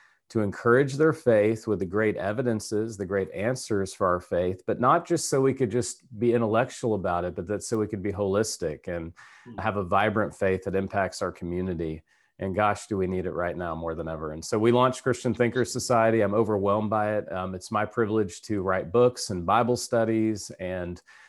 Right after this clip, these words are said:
Speaker 1: we've done podcasts and media and events. And of course, we love the local church. Um, but I, I have to say this, Andy, can I just tell you about Doctor Harrison for a
Speaker 2: Oh,
Speaker 1: moment? Do you
Speaker 2: pl-,
Speaker 1: mind?
Speaker 2: please do.
Speaker 1: Um,
Speaker 2: Please do.
Speaker 1: so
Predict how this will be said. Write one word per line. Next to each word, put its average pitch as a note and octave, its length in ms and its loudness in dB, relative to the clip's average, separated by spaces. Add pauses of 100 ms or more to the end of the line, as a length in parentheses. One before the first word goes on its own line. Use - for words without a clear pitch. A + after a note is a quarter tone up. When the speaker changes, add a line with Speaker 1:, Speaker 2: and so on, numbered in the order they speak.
(140)
Speaker 1:
we've F2+ 160 -4
done E2+ 220 -4
podcasts C3 840 2
and E2+ 120 -6
media B2 600 2
and F2 100 -6
events. A2 540 -4
And F#2+ 100 -8
of F#2 100 -12
course, A#2 300 -2
we G#2 80 -4
love G2 300 -2
the G#2+ 40 -2
local G2 300 -4
church. F2+ 560 -8 (500)
Um, F#2 480 -2
but A#2+ 120 2
I, C3 160 6
I C3 100 4
have D#3 220 4
to C3+ 100 2
say B2 260 4
this, A2+ 220 2
Andy, F#2 400 -2
can A2 180 -10
I A2 80 -2
just A#2 220 -6
tell A#2+ 160 2
you A2+ 80 2
about G2 220 -2
Doctor G2 400 -2
Harrison F#2+ 500 -4
for G2+ 140 -2
a - 20 -2
Speaker 2:
Oh, F#2+ 60 -2
Speaker 1:
moment? F#2+ 340 -2
Do F2+ 80 -8
you F2+ 60 -2
Speaker 2:
pl-, F2+ 160 0
Speaker 1:
mind? F#2+ 200 0
Speaker 2:
please C#3 300 -4
do. G2+ 60 0
Speaker 1:
Um, F2 260 2
Speaker 2:
Please C#3 320 0
do. A#2 80 -10
Speaker 1:
so A#2 340 4